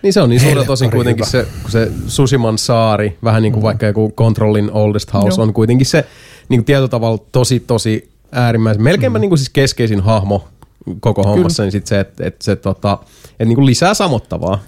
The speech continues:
Speaker 1: Lisää,
Speaker 2: Ja
Speaker 1: lisää lääniä, jossa sitten
Speaker 2: tuo,
Speaker 1: vaan fiilistellään
Speaker 2: joo,
Speaker 1: ja
Speaker 2: ja tuo tosi paljon siitä, tota, siihen, tota, sen, no Iki Islandilla tapahtui juttuja ja aikaisemmin, niin se tuo vähän sitten syvyyttä tuohon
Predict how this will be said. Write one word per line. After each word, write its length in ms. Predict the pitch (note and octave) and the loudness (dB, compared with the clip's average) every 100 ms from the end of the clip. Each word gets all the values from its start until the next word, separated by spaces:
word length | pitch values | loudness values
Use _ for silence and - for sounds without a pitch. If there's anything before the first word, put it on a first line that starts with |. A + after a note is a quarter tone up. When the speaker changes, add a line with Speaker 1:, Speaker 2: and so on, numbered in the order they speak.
| _ _ | _ _
Speaker 1:
Lisää, 260 | - C3 C3+ | -4 0 0
Speaker 2:
Ja 200 | G3+ A3 C#2+ | 0 -4 -4
Speaker 1:
lisää 340 | B3+ G3+ B3 | -2 -2 0
lääniä, 380 | B3+ A#3+ A3 F#3 | -2 0 -2 0
jossa 240 | F3+ - E3 | 0 0 -2
sitten 240 | D#3+ D3+ | 0 2
Speaker 2:
tuo, 140 | C#3 | 2
Speaker 1:
vaan 160 | C3 B2+ | 2 0
fiilistellään 520 | C3 A#2 - G#2 F#2 | -2 -4 -4 -2 2
Speaker 2:
joo, 80 | A3 | 2
Speaker 1:
ja 80 | G3+ - | 2 0
Speaker 2:
ja 100 | C3 | 0
tuo 220 | C#3+ B2 | 2 0
tosi 220 | A#2+ D#3 | -2 -2
paljon 280 | F3 D#3 C#3+ | 0 0 0
siitä, 180 | D3 - | -2 -2
tota, 320 | A#2+ A#2+ A2+ A2 _ _ _ B2+ | -4 -2 -2 -4 _ _ _ -4
siihen, 440 | A#2+ A2 A2 G#2 - _ _ _ _ _ _ _ _ _ - | 0 2 2 -2 -8 _ _ _ _ _ _ _ _ _ -6
tota, 360 | G#2+ - G2+ G2 - _ _ _ - | -6 -4 -6 -6 -14 _ _ _ -8
sen, 460 | - A2+ G2+ A2 A#2 _ _ _ _ _ _ - | -2 -2 -2 -4 -8 _ _ _ _ _ _ -6
no 100 | D3 | -2
Iki 240 | B2+ A2+ | -2 -4
Islandilla 580 | F#2+ G#2 G#2+ A2+ A2 A2+ - _ - - | -6 -4 -2 0 0 -2 -6 _ -20 -4
tapahtui 440 | B2 B2 A#2 B2+ | -4 -2 -4 0
juttuja 480 | B2 A#2+ - C3+ A2+ - - D3+ | 0 -2 -2 0 0 -2 -10 -4
ja 160 | B2 - - _ _ _ _ _ _ _ - | -4 -4 -12 _ _ _ _ _ _ _ -4
aikaisemmin, 600 | A2 G#2+ A2+ A2+ G2+ G2 | -4 -2 -2 -4 -2 -4
niin 80 | F#2 | -4
se 100 | G2+ | -4
tuo 220 | G2+ F#2 | -4 -6
vähän 220 | G2 G2+ | -6 -8
sitten 220 | - - | -6 -8
syvyyttä 500 | - A2 A#2 A#2+ - | -4 -2 0 0 -2
tuohon 260 | A2+ G#2+ | -4 -6